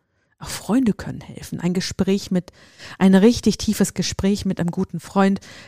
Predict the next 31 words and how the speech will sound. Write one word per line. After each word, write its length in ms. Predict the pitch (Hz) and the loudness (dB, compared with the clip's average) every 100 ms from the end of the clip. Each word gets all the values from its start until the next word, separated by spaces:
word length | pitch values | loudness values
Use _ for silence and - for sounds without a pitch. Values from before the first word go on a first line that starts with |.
| _ | _
kann 220 | - 180 170 | 0 0 4
Wunder 260 | 214 220 | 4 6
bewirken. 480 | 165 143 135 135 135 _ | 4 0 -2 -8 -14 _
Oder 220 | - 175 165 | -6 -2 0
mit 340 | 160 - - | 0 -4 -16
Freund 460 | _ - - 170 170 | _ -10 -2 0 0
oder 140 | 156 | -2
Freundin, 480 | 151 - 170 175 170 | -4 -2 2 2 2
Mann 200 | 160 160 | 0 -2
oder 180 | 165 151 | -2 -4
Frau, 400 | - - 165 170 - - _ | -6 0 2 2 -2 -20 _
was 200 | 202 214 | -2 0
auch 80 | 202 | 0
immer. 240 | - 190 | 2 2
Ein 100 | 135 | 2
richtiges, 400 | 170 233 - 240 - - | 2 2 0 -2 -4 0
richtiges, 480 | 240 - 220 202 - | 0 2 0 0 -2
tiefes 420 | - 226 220 - | -2 0 0 -2
Gespräch 580 | 202 - 175 180 170 - | -6 -4 -2 0 0 -2
über 180 | 165 | -2
das, 240 | 156 165 - | -2 -2 -4
was 140 | 160 | -6
dich 200 | - 156 | -6 -6
ganz 280 | - 160 - | -4 -4 -6
tief 260 | - 151 - | -6 -8 -4
bewegt, 520 | 160 147 151 - - _ _ _ - | -4 -4 -4 -6 -16 _ _ _ -6
was 180 | 165 - | -4 -2
du 100 | 165 | -4
gerne 200 | 143 - | -2 -4
transformieren 540 | - 143 165 151 143 | -8 -6 -4 -4 -4
möchtest. 520 | - - 139 - - | -8 -12 -12 -12 -14